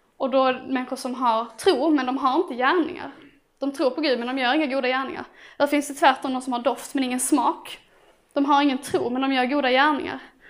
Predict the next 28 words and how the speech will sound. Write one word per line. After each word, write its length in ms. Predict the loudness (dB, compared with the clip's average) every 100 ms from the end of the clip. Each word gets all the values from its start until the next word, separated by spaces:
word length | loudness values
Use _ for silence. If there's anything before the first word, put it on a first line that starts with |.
| -6
Och 120 | -2 0
så 100 | 4
finns 180 | 2
det 80 | 2
pil 460 | -4 -6 -6 -8 -10 -14 _ _ _ -6
som 180 | 2
varken 420 | 6 6 4 0 2
har 160 | 2
tro 380 | 0 -8 -8 -4
eller 200 | 2 4
doft, 420 | 4 -2 -6 -10 -6
varken 300 | -4 -6 -8
har 120 | -6
smak 400 | -4 -4 -6 -12
eller 160 | -14 -14 _ _ _ _ _
tro 160 | -14 -12
eller 120 | -12
doft. 200 | -14 -18 -20 -20 -4
Varken 240 | 0 4 4
har 80 | 4
smak 360 | 4 4 4
eller 120 | 0
doft, 380 | -4 -6 -12 -4
varken 240 | -2 -2 -6
har 80 |
tro 300 | -8 -8 -6
eller 140 | -4 0
gärningar. 460 | 2 2 0 -6